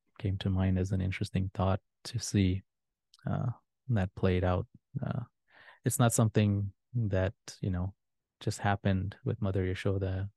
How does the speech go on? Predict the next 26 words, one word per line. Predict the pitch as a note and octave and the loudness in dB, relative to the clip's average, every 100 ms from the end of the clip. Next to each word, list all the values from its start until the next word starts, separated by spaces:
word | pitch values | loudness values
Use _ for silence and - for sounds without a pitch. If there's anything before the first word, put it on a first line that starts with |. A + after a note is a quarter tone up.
| _ - - _ - | _ -20 -20 _ -8
and | F#2+ F#2 | -6 -4
the | |
milk | G2 G2+ F#2+ - - | 0 0 0 -2 -6
many | G2+ F#2+ F#2+ | -4 -2 -2
thousands | F#2 F#2+ G2+ G2 | 0 0 0 -4
of | F#2+ | -4
years | F#2+ G2 G2+ | -4 -4 -4
ago, | G2 G2 | -2 -2
but | A#2+ A#2 | 0 -2
it's | B2 - - - | -4 -8 -14 -14
constantly | - G2+ G#2 A2+ G2 F#2+ | -4 -2 -2 0 0 -2
playing | - F#2 F#2 F2+ | -2 -2 0 -2
out. | F2+ E2+ - _ _ _ _ _ - - _ - | -2 -4 -6 _ _ _ _ _ -20 -20 _ -10
Um, | A2+ G2+ - - _ _ _ _ _ _ _ _ - _ _ _ _ _ _ _ _ - | -6 -6 -6 -12 _ _ _ _ _ _ _ _ -20 _ _ _ _ _ _ _ _ -6
uh, | G#2+ F2+ A2 A2 _ - | -4 -2 -4 -10 _ -2
and | G#2 F#2+ G#2 - _ _ _ - | 0 0 -2 -8 _ _ _ -8
this | - - | -4 0
is | G#2 | 2
how | G2+ G2+ | 4 4
we, | G2 F#2+ G2+ - - C#3 A#2 G#2 - - A2+ A2 | 2 -2 -4 -8 -12 -6 -4 -6 -8 -8 -4 -2
we | G#2+ G2 G2+ - _ _ _ - | 0 0 -2 -6 _ _ _ -4
make | A2 B2 | 2 2
progress | - G2 F2+ G#2 - - _ _ _ _ - - | 2 0 0 -2 -6 -12 _ _ _ _ -14 -6
in, | G2 F#2+ G2 - _ _ - | -4 -2 -4 -8 _ _ -4
in | G2+ | -2
devotional | G2 G2 G2+ - F#2+ F#2+ | 0 -2 -4 -4 -2 -4